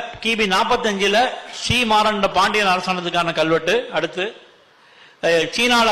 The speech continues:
பதிமூணாம் நூற்றாண்டு போன தமிழ் கல்வெட்டு, நானா தேசிகருடைய தமிழ் கல்வெட்டு. அடுத்து, இந்தோனேஷியால இருக்கிற தமிழ் கல்வெட்டு, குட்டையின் இடத்துல கிடைச்ச தமிழ் கல்வெட்டு. அடுத்து, இதுதான் இந்த மக்களுடைய நாகரிக காரணம்.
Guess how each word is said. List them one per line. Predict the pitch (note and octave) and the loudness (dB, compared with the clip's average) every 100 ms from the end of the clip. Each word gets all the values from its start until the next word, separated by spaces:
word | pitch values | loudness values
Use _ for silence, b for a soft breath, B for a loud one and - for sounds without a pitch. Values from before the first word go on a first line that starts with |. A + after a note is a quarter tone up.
| G3+ | 0
பதிமூணாம் | G3 A3+ A#3 A3+ | 0 2 2 2
நூற்றாண்டு | G#3 G3+ G3 F#3 | 2 0 0 0
போன | F#3 F3+ | 0 0
தமிழ் | F3 F#3+ G3 | 0 -2 0
கல்வெட்டு, | F3+ E3+ E3 | 0 2 0
நானா | E3 G3 | 2 2
தேசிகருடைய | F#3 F3 E3 E3 D#3+ | 2 0 0 0 0
தமிழ் | D3+ D#3+ F3 | -2 -2 0
கல்வெட்டு. | E3 D#3 D#3 F#3 A#3 - | 2 2 2 0 -2 -6
அடுத்து, | E3 D#3+ F3+ B3+ - - - B B B B - | -6 -4 -4 -4 -8 -20 -20 B B B B -10
இந்தோனேஷியால | E3+ A#3 A#3 A3 G#3 | -2 2 2 2 2
இருக்கிற | G3 F3 | 2 2
தமிழ் | E3+ F3 G3 | 0 0 2
கல்வெட்டு, | E3+ E3 E3 | 2 2 0
குட்டையின் | G3+ F#3 A3+ G3+ | -4 0 2 2
இடத்துல | F3+ F3 E3+ | 2 0 0
கிடைச்ச | E3 E3 | -2 -2
தமிழ் | E3 F3+ | -2 -2
கல்வெட்டு. | E3+ D#3+ D#3 D#3 | -2 -2 -2 0
அடுத்து, | D3+ D#3+ F3 A3+ - - - b b b b b _ _ | 0 -2 -2 -2 -6 -20 -20 b b b b b _ _
இதுதான் | E3 A3+ B3 C#4 | -4 0 2 2
இந்த | A#3+ G3+ G3 | 2 2 0
மக்களுடைய | F3 F3+ A3 G3+ F3 | 0 0 0 2 2
நாகரிக | F#3 F#3 D3+ | 2 0 0
காரணம். | D3 D3 B2 A2 | 0 0 -2 -12